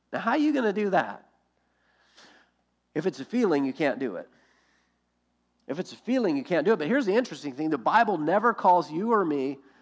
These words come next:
to have a, a, a positive feeling about somebody. It never says, "Have a positive feeling about your enemy."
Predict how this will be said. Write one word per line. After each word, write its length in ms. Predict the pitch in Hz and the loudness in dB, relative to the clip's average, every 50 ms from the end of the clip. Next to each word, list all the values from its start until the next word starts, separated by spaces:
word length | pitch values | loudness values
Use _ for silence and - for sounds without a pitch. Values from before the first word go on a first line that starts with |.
| _ _ _ _ - | _ _ _ _ -12
to 120 | - 143 | -8 -6
have 400 | 135 147 165 175 170 160 156 - - - - - - - | -4 -2 2 4 4 4 4 2 -4 -16 -20 -20 -6 0
a, 80 | - | 4
a, 360 | 139 139 127 - - 151 135 - | 4 4 4 2 0 -4 -2 0
a 100 | 143 143 | 0 0
positive 540 | 139 - 170 170 175 170 160 165 147 139 117 | 2 6 8 8 8 8 6 2 -4 -6 -4
feeling 360 | - - 160 156 135 123 110 | -2 0 0 0 0 -2 -4
about 280 | 110 107 107 104 98 - | -2 0 0 0 0 -2
somebody. 440 | - 104 95 92 85 76 71 69 - _ _ _ _ _ _ _ _ _ _ _ _ _ _ _ _ _ _ _ _ _ | -6 -8 -8 -8 -10 -14 -16 -18 -20 _ _ _ _ _ _ _ _ _ _ _ _ _ _ _ _ _ _ _ _ _
It 100 | - 185 | -4 0
never 260 | 208 220 254 240 277 - | 2 2 2 2 0 0
says, 300 | - 220 247 240 175 - | 0 0 2 2 2 2
"Have 180 | 175 196 190 | 0 -2 -2
a 60 | 151 | 0
positive 460 | - - 175 185 190 - 165 160 123 - | 2 4 4 4 4 2 0 -4 -6 -4
feeling 320 | 220 247 202 160 139 135 | -2 -2 0 0 0 0
about 260 | 127 139 135 135 - | 0 2 0 0 0
your 100 | 131 123 | -2 -4
enemy." 400 | 170 214 185 120 104 98 85 - | -2 -2 -2 -4 -6 -10 -14 -18